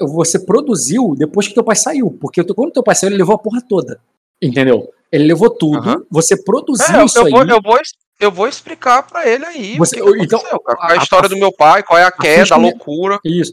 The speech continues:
Speaker 1: a ficha inicial da tua casa, a ficha inicial da tua casa é o que você produziu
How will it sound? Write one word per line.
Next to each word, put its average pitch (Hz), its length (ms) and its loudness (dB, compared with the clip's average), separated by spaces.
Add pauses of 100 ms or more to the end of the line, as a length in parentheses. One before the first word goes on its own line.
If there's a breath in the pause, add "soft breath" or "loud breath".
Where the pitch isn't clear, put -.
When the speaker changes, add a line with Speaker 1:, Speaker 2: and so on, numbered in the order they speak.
(120)
Speaker 1:
a 143 100 -4
ficha 240 360 -6
inicial 214 360 -2
da 180 120 -4
tua - 180 -4
casa, 120 560 -4 (420)
a 135 60 -6
ficha 160 260 -8
inicial 208 260 -2
da 180 100 -2
tua 156 140 -4
casa 151 320 -2
é - 20 0
o 147 40 -2
que 165 100 -10
você 165 220 -2
produziu 208 840 -4